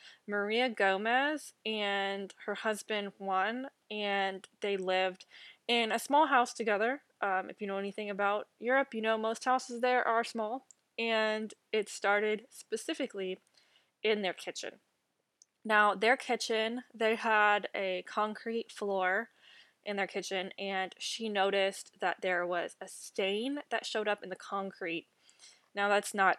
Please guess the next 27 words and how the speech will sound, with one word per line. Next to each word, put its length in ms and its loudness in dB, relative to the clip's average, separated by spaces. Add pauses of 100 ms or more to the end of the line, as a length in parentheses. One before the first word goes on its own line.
(160)
that 300 0
insane 460 -8
to 100 -10
think. 320 -8
A 40 -10
lot 200 -8
of 200 -8
the 420 -10 (320)
buildings 520 0
in 220 -8
Spain 520 -8
are 120 -6
very, 220 -4
very 260 -4
old, 320 -4 (580)
and 380 -6
so, 540 -4
you 80 -8
know, 200 -6
over 160 -8
time, 420 -6
I'm 120 -12
sure 240 0
the 80 0
concrete 460 2
would 160 -12
stain, 500 -8